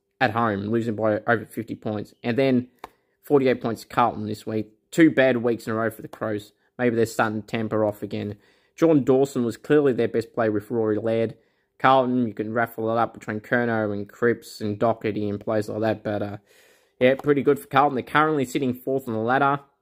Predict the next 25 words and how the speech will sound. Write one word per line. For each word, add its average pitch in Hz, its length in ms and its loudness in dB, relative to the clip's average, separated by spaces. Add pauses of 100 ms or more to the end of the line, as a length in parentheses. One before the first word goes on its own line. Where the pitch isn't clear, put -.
(680)
Um, 104 600 -4 (320)
so, 104 380 -6 (500)
yeah, 131 160 2
and 123 260 2
they're 120 120 4
a 117 60 2
game 131 340 0
clear 135 360 0
of 107 140 -2
the 120 60 -10
sides 113 340 -2
below 113 320 0
them 110 160 -2
on 110 100 -4
the 107 80 -6
twenty 113 240 -6
points, 107 240 -8
including 120 320 -2
St 117 180 -12
Kilda, 101 420 -4 (180)
Geelong, 104 500 0 (500)
and 104 560 -4
the 104 60 0
Swans. 101 480 -4
So, 104 440 -2